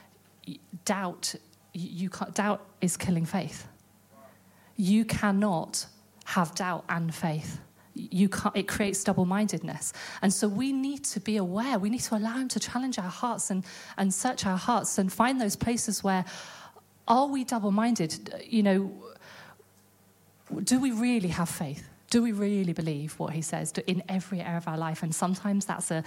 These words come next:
there's a challenge. Sometimes we have to go through that process. We have to put our trust in him. But I believe that he really wants us to get rid of double-mindedness.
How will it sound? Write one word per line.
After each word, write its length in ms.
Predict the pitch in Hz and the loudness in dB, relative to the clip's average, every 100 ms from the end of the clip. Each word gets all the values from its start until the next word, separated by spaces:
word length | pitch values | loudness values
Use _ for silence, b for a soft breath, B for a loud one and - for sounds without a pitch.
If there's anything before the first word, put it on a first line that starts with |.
| B | B
there's 180 | - 185 | 0 0
a 40 | |
challenge. 400 | 185 208 214 170 | 0 0 0 0
Sometimes 340 | 156 185 190 190 | 0 0 0 -2
we 60 | |
have 160 | 165 170 | -4 -2
to 80 | 185 | 2
go 160 | 185 | 4
through 160 | 185 180 | 4 2
that 80 | - | 2
process. 320 | 185 180 165 | 0 0 -2
We 40 | |
have 100 | 165 | -2
to 80 | - | 0
put 200 | - 185 | 0 0
our 100 | 165 | -2
trust 240 | 175 180 175 | -2 -4 0
in 60 | |
him. 140 | 170 175 B B B - | 0 0 B B B 4
But 80 | |
I 80 | 196 | 4
believe 540 | 196 190 214 254 254 226 | 4 2 2 2 0 0
that 120 | 190 | -4
he 180 | 214 190 | -2 0
really 340 | 190 208 226 | 2 0 0
wants 280 | 190 170 - | -4 -4 -4
us 220 | 165 - | -4 -6
to 140 | - | -6
get 200 | 180 175 | -4 -4
rid 160 | - 196 | -2 0
of 60 | 190 | 2
double-mindedness. 960 | 185 180 165 170 170 175 185 - - | 2 2 0 0 0 -2 -2 -2 -8